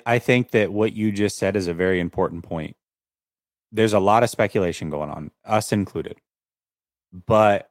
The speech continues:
one thing that we cannot say for certain, Grant, is that regardless of what our thoughts and our feelings and our reading of the tea leaves has come to, that does not mean that the team, Kyle Shanahan,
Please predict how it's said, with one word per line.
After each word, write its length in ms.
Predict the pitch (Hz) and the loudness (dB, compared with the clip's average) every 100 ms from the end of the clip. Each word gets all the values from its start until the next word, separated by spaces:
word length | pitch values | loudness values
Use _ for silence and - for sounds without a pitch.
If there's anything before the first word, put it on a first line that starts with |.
| - | -6
one 360 | 104 120 131 | 2 2 2
thing 500 | 120 120 120 117 127 _ - | 2 2 2 0 -4 _ -14
that 420 | 87 101 95 - _ _ | -2 0 0 -4 _ _
we 200 | 92 104 | -4 -2
cannot 420 | 117 131 123 113 - | 0 0 2 0 0
say 180 | 104 | -4
for 180 | 101 98 | -2 -4
certain, 320 | - 101 127 | -2 -2 -2
Grant, 340 | 127 135 156 - _ _ _ _ _ | 0 0 0 -4 _ _ _ _ _
is 260 | 107 104 95 | 0 0 2
that 320 | 107 98 95 - | 0 2 0 -4
regardless 560 | 101 104 104 117 135 - | -4 -2 0 0 0 -2
of 80 | 101 | -2
what 180 | 92 | 0
our 180 | 87 117 | 2 0
thoughts 400 | 120 120 120 - | 2 0 0 -4
and 80 | 90 | -2
our 140 | 98 | -2
feelings 600 | 104 113 110 113 113 110 - | 0 -2 -2 -2 -4 -6 -12
and 520 | 90 87 85 82 85 _ | -10 -10 -8 -10 -12 _
our 520 | 95 110 110 110 104 _ _ | 2 6 6 4 2 _ _
reading 360 | - 110 117 117 | 0 2 4 4
of 60 | 107 | 4
the 100 | 98 | 2
tea 220 | - 113 | 2 2
leaves 340 | 107 107 104 | 4 2 0
has 140 | 98 - | -4 -2
come 200 | 104 110 | 0 0
to, 280 | - 135 156 _ _ _ | 2 0 0 _ _ _
that 120 | 104 101 | -8 -4
does 180 | 90 | -4
not 320 | 92 104 117 98 | -2 0 0 -2
mean 320 | 101 113 165 _ _ - | -2 -2 -6 _ _ -8
that 240 | 95 98 | -2 -2
the 80 | 87 | -4
team, 520 | - 107 113 135 143 _ _ _ | -4 0 2 0 -4 _ _ _
Kyle 240 | - 95 85 | -4 -2 -2
Shanahan, 680 | 107 120 117 123 120 120 | -2 -2 -2 -2 -2 -4